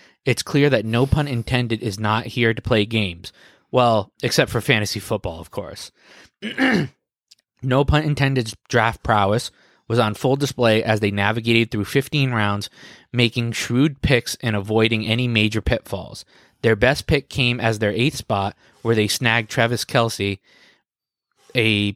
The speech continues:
player with a A D P of seven. Clearly, no pun intended, knows how to spot value when it's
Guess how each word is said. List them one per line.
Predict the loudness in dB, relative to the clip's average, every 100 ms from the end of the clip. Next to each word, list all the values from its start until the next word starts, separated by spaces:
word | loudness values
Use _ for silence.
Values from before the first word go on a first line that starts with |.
| -6
player | 0 2 4 4 2
with | 2 0 0 -2
a | -2 -2 -2
A | -2 -2
D | -2 -6
P | -4 -2 0 0 -4 -10 _ -2
of | 0 0 -2
seven. | -2 0 0 -2 -12 -20 -20 -20 _ _ -6
Clearly, | 0 2 2
no | 2 2
pun | 2 0
intended, | -2 0 0 -2 -4
knows | -2 -2 -2
how | 0 -2
to | -2 -10
spot | -6 -2 -2 0
value | 0 2 0 -4
when | -4 -6
it's | -8